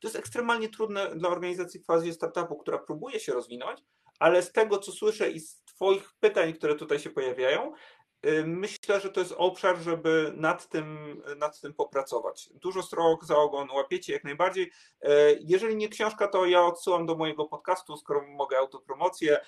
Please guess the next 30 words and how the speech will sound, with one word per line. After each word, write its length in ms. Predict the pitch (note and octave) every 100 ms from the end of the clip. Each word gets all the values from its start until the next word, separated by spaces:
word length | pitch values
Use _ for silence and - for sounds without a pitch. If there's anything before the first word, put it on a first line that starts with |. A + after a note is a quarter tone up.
| _
lepsze 380 | - E3 E3+ F3
N 160 | D#3+ D3
G 160 | D#3
O 60 | D3+
kropka 320 | D3+ - C3
P 160 | - D3
L, 280 | E3+ F3+ F3+ _ _
e, 180 | - -
i 120 | E3
tam 180 | G3 F#3+
jest 120 | E3
odcinek 460 | D#3 D#3+ E3+ D#3+ D#3
o 60 |
strategii 420 | D3+ D#3+ E3 D#3
organizacji, 520 | D3 C#3+ D3 F#3 F3 E3
strategii 340 | - D#3 C#3
fundraisingowej 920 | D3+ C#3+ C#3+ - D3+ D#3 D#3+ D#3 D#3 -
i 260 | D#3 D#3
on 180 | - E3
w 80 | E3
dużej 360 | E3 G#3+ G#3 F#3
mierze, 440 | F#3 F3+ F3 E3
Justyno, 360 | D#3+ - D#3+ D3+
może 340 | F3+ F#3 F3+
ci 300 | - E3+ - _ _ _ _ _ _
ustalić 540 | G3 - F#3 E3+ E3+
pewne, 600 | - D#3+ D3+ D3 D3 D3
pewien 200 | - D3+
sposób 380 | D#3 - D3+ C#3+
myślenia. 420 | C3+ C3 G2 -